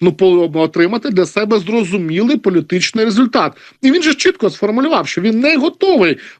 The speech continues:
бачитись з Путіним, не готовий бачитись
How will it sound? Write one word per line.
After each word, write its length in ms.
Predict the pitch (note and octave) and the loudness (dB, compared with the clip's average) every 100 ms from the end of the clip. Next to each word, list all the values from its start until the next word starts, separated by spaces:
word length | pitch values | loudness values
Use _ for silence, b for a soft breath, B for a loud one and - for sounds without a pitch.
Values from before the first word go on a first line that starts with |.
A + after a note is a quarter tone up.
| - | -2
бачитись 580 | D3+ G#3+ - D3+ D3 - | 0 0 -4 0 -2 -2
з 80 | |
Путіним, 580 | - A3 B3 E4 D#4 A3 | 0 2 2 0 0 0
не 120 | A#3+ | 0
готовий 380 | A#3+ A#3+ A3+ G#3+ | 0 0 0 0
бачитись 640 | E3+ F#3+ F3+ E3+ E3 D#3 | 0 -2 -2 -2 -2 -2